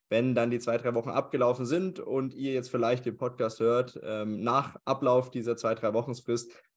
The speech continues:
dann packen wir da auch nochmal die Kontaktdaten zu André und seinem Team mit rein. Dann kann man sich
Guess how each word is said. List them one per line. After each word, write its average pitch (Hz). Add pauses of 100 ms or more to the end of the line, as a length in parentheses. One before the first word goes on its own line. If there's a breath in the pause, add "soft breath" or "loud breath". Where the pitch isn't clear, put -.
dann 123
packen 139
wir 127
da 120
auch 127
nochmal 127
die 113
Kontaktdaten 120
zu 117
André 110
und 113
seinem 107
Team 143
mit 131
rein. 120
Dann 110
kann 110
man 110
sich 110